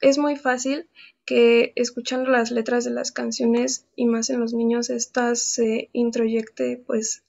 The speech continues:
en la infancia principalmente. Entonces, eh, sí cortar el problema de raíz.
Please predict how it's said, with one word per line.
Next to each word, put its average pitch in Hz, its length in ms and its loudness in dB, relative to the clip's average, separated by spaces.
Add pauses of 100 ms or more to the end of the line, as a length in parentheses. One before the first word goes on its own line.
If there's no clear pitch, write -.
en 233 160 2
la 226 60 2
infancia 233 440 -2
principalmente. 233 840 0 (640)
Entonces, 254 640 4 (1400)
eh, 233 560 2 (360)
sí 254 260 -2
cortar 247 600 0 (720)
el 240 180 -2
problema 233 720 0
de 233 220 -2
raíz. 233 640 -6